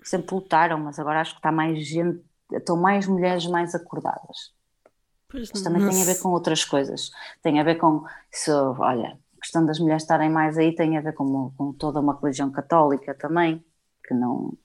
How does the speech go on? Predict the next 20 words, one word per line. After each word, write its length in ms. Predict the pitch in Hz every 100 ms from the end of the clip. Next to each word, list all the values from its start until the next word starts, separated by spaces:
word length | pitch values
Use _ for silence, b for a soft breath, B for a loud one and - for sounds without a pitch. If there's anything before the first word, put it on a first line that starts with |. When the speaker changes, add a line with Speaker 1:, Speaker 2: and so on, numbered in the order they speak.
| -
Speaker 1:
a 240 | - -
Speaker 2:
Pois. 40 | -
Speaker 1:
religião 260 | 131 131 135
católica 500 | 135 135 135 135 147
não 140 | 143
te, 100 | 135
não, 340 | 143 143 151 151
não 220 | 151 147
te 100 | 151
ensina 320 | 147 156 147
que 180 | 147 160
as 120 | 151
mulheres 320 | 156 147 143 -
têm 320 | 165 160 156
os 80 | 160
mesmos 300 | 156 156 156
direitos 340 | 165 156 165
que 120 | -
os 80 | 175
homens. 380 | 214 175 175 -